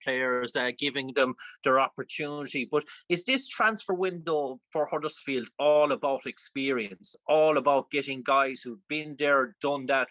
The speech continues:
bought the T-shirt, as the saying goes in, that you can't really take gambles on, on players, on young players and players out on loan who are looking to make a name for themselves and get that bit of experience? It's all about getting proven quality in the door now?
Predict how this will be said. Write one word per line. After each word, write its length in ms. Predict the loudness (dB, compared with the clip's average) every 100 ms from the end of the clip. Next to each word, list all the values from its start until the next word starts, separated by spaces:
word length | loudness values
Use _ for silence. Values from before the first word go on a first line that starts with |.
| -2
bought 240 | -2 -2 -4
the 80 |
T-shirt, 500 | -8 -4 -2 -2 -2 -4
as 120 | -10
the 80 | -8
saying 320 | -2 -2 0
goes 260 | 0 0 -2
in, 160 | -6 -8 -18 -4 -2
that 180 | 0
you 100 | 0
can't 300 | 0 2 2 0
really 240 | -4 -4
take 280 | -2 -4 -4 -2
gambles 640 | 0 0 0 -2 -2 -4
on, 300 | -4 -2 -6 -10 _ _ -2
on 200 | -2 -2
players, 500 | 0 2 4 2 0
on 140 | -4
young 280 | -2 -4 -4 0
players 320 | 0 0 -2 -10
and 120 | -8
players 320 | -2 0 2
out 160 | 2 0
on 60 | -2
loan 320 | 0 0 -2
who 100 | -2 -4
are 80 | -4
looking 280 | -4 -8 -8
to 120 | -6
make 280 | -2 -2 -2
a 60 | -2
name 280 | 0 -2 -4 -6
for 140 | -4
themselves 520 | -4 0 4 4 2 -2
and 120 | -2
get 140 | -2 0
that 140 | -2
bit 80 | -2
of 40 | -12
experience? 540 | -8 -2 0 0 -4
It's 140 | -2
all 200 | 0 0 -2
about 260 | -2 -4 -6 -20 _ -8
getting 200 | -8 -6
proven 520 | -2 2 2 0 -2
quality 520 | 2 2 2 -4 -10
in 80 | -10
the 80 | -6
door 300 | 0 2 4
now? 280 | 4 2